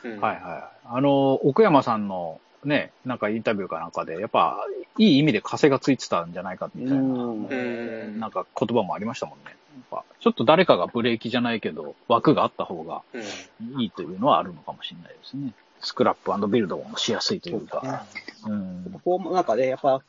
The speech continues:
Speaker 3: 刑事物という、もう典型的な刑事物、悪徳刑事物という話は、
Speaker 2: うん。
Speaker 3: なんか、えー、結構シンプルな話でもありますしね。
Speaker 2: はい、はい。
Speaker 3: なんかそこでいろんな遊びができてますよ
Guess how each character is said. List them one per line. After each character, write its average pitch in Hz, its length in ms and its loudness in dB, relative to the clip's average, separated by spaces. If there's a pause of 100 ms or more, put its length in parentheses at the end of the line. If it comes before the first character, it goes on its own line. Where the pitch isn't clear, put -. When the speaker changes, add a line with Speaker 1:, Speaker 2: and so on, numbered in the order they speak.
(120)
Speaker 3:
刑 147 140 2
事 160 120 -2
物 156 320 4 (120)
と 156 120 4
い 147 100 4
う、 143 160 0
も 135 120 -8
う - 20 -20
典 139 180 0
型 147 120 2
的 147 180 2
な 143 100 0
刑 139 200 0
事 135 120 -2
物、 135 380 -2 (520)
悪 - 180 -6
徳 - 220 -8
刑 127 160 2
事 127 100 -2
物 123 280 2
と 127 180 -2
い 123 140 0
う 117 220 -12
話 123 400 -4
は、 - 200 0 (720)
Speaker 2:
う - 20 2
ん。 143 80 6
Speaker 3:
な 120 100 6
ん 110 80 0
か、 - 200 -4 (180)
え 64 920 -14
ー、 - 80 -20
結 190 140 0
構 147 40 -2
シ - 160 0
ン 214 60 0
プ 123 80 0
ル 95 60 0
な 78 100 -6
話 101 340 -6
で 107 60 2
も 85 100 -6
あ 80 60 -6
り 82 80 -6
ま 92 120 -8
す - 100 -14
し - 220 -14
ね。 - 200 -12
Speaker 2:
は - 400 0
い、 90 240 -4
は 90 180 -10
い。 - 60 -12
Speaker 3:
な - 60 -10
ん - 40 -14
か 92 140 -10
そ - 160 -12
こ 151 140 -2
で 156 100 4
い 151 80 2
ろ 151 100 4
ん 156 80 4
な 143 220 2
遊 147 100 2
び 135 140 2
が 127 340 2
で 120 140 -4
き - 80 -20
て - 100 -4
ま 67 140 -20
す - 100 -20
よ - 80 -20